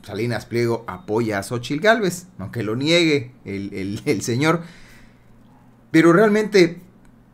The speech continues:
fue abucheada. Se los presenté en el video de Vecino Informa. Ojalá tengan la oportunidad de verlo, porque ahí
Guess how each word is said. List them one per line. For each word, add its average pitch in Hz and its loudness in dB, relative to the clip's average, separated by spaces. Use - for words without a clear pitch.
fue 208 8
abucheada. 147 4
Se - -2
los 127 0
presenté 135 0
en 226 0
el 180 0
video 127 0
de 123 0
Vecino 120 -6
Informa. 98 -6
Ojalá 143 2
tengan 165 2
la 127 -2
oportunidad 110 -4
de 117 2
verlo, 120 0
porque 147 0
ahí 120 -2